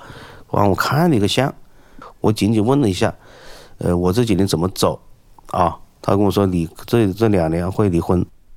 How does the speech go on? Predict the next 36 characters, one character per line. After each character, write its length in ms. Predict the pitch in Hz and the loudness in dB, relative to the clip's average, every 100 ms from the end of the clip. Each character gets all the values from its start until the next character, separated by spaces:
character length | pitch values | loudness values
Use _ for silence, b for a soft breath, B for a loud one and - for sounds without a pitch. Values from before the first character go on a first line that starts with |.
| - - _ - | -20 -20 _ -2
但 100 | 120 | 2
是 80 | 113 | 2
我 60 | |
还 140 | 92 92 | 0 -2
不 100 | - | 0
敢 100 | 101 | 0
相 160 | 110 | 0
信 160 | 107 135 | 0 0
啊， 140 | 107 87 | 0 -2
所 160 | - 107 | -2 0
以 40 | |
我 120 | 101 | 0
回 240 | 87 85 104 | 0 0 2
来 120 | 120 | 4
以 60 | 110 | 4
后 120 | 117 | 2
直 160 | - | 0
接 180 | 95 110 95 - 95 | 0 0 -2 -4 -2
找 160 | 87 85 | 0 2
了 40 | |
他， 220 | 95 92 - b b b b - | 2 0 -4 b b b b -2
在 180 | 98 | 0
我 220 | 98 92 85 | 2 2 2
们 100 | 95 | 2
那 80 | |
个 80 | 104 | 0
小 180 | 101 85 | 0 -2
区 160 | 82 98 | -2 -4
的 80 | |
那 120 | 101 98 | -2 0
个 380 | 101 92 85 - B B B - - | 2 2 0 -2 B B B -14 -2
公 160 | 110 | 2
园 160 | 90 82 | 2 2
里 60 | |
面 160 | 95 92 | 2 0
啊， 140 | 76 | -2